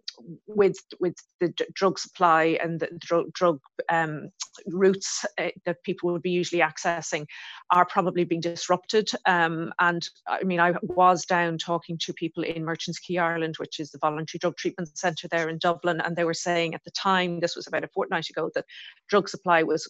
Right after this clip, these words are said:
holding up pretty well. They weren't hearing too much about, um, about it there being any effect on it. But what they were concerned about was the fact that, um, people who are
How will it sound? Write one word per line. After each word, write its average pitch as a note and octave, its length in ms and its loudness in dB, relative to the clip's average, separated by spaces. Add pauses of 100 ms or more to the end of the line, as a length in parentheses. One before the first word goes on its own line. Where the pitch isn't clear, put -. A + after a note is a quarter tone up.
(160)
holding F#3 420 2
up G3 160 0 (100)
pretty G3 220 6
well. G3+ 400 4
They G#3 100 0
weren't F3+ 220 2
hearing F3 300 0
too F3+ 180 -4
much E3+ 240 -4
about, E3+ 260 2 (540)
um, F3 480 4 (160)
about E3+ 320 2
it C3+ 140 -2
there F3+ 180 2
being F3+ 220 0
any E3 120 0
effect A3 380 0
on F3 180 4
it. D#3 220 -2
But F3 160 4 (380)
what F#3 160 4
they F#3 80 6
were G3+ 240 8
concerned F3 420 -2
about D#3+ 240 4
was D#3+ 240 2
the D#3+ 60 -8
fact E3+ 480 2
that, D#3+ 240 4 (160)
um, D#3 400 0
people E3+ 420 0 (800)
who F#3 180 4
are D#3 220 4